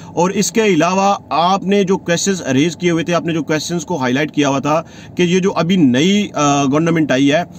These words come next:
तो क्या ये restrictions apply करेगी उन सब लोगों के ऊपर जो वहाँ पे illegally रह रहे हैं और उन सब लोगों के ऊपर जिनकी अभी तक टीआरसी के लिए कोई भी उनके पास कोई document नहीं है या टीआरसी उनको नहीं मिली, या उन सब लोगों के ऊपर जो वहाँ पे जाके अपनी file log के process में लगे हुए हैं, तो ये government के क्या impacts होंगे उस, अ, अ, इस point of view से।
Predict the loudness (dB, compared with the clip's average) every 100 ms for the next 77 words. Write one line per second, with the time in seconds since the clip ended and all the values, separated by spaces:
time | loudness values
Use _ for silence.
0 | -16 -6 -6 0 0 2 0 0 0 -2
1 | -2 -2 -4 0 0 0 -2 0 0 2
2 | 0 0 0 -2 -2 0 0 0 0 0
3 | 0 0 0 -2 -2 0 0 -2 -2 -2
4 | 0 0 2 2 2 2 0 -2 -4 -10
5 | -10 -4 0 2 2 2 2 2 2 2
6 | 0 0 0 0 0 0 -2 -2 -2 -4
7 | 0 2 2 -2 -4 -2 0 0 0 0
8 | -2 -2 -4 -2 -4 -2 -2 -2 -4 -2
9 | -2 -2 0 0 0 -2 -4 -2 0 2
10 | 2 0 -14 -2 2 4 2 2 0 2
11 | 0 2 0 0 -2 -2 -2 0 0 0
12 | 2 2 0 -2 -2 0 0 0 -2 -4
13 | -4 -2 0 2 0 0 -4 -4 -6 -6
14 | -2 0 0 0 0 0 -4 -14 -6 0
15 | 2 2 2 0 0 -2 -2 0 0 0
16 | -2 0 2 2 -2 -8 -4 -2 -2 -4
17 | -6 -6 -6 -2 -2 -2 -4 -6 -6